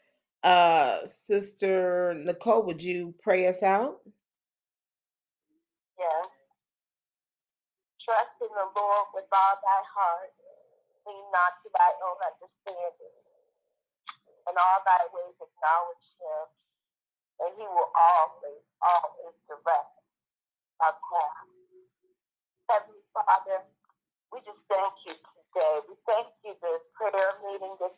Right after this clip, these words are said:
Speaker 2: evening, oh God, because we are full of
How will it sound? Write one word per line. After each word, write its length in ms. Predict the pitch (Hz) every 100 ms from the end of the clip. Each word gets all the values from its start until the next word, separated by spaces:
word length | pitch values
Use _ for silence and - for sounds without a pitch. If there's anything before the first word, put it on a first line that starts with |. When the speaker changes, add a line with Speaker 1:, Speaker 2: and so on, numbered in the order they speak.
| _ 180
Speaker 2:
evening, 400 | 190 - 196 190
oh 160 | 185 185
God, 480 | 190 190 185 185 - _ _ _ _ 190
because 280 | - 233 -
we 160 | 226 202
are 280 | 185 196 185 - -
full 560 | 240 233 202 160 - _ _ _
of 40 | -